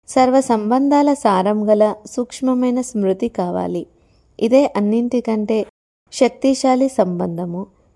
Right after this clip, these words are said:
ఇందులో మధ్య మధ్యలో మాయ కల్పించుకోజాలదు. కావున సూక్ష్మవతనపు శోభను అనుభవం చేసుకునేందుకు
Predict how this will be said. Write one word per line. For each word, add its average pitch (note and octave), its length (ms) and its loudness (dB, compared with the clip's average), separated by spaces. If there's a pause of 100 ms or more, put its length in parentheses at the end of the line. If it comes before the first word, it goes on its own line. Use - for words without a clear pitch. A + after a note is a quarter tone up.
(160)
ఇందులో B3 560 4
మధ్య G#3+ 240 2
మధ్యలో C4+ 520 2
మాయ G3+ 360 0
కల్పించుకోజాలదు. F3+ 1300 -4 (640)
కావున G3+ 460 0 (140)
సూక్ష్మవతనపు B3+ 880 0
శోభను F#3 560 0 (120)
అనుభవం G#3+ 460 0
చేసుకునేందుకు F#3 1000 -4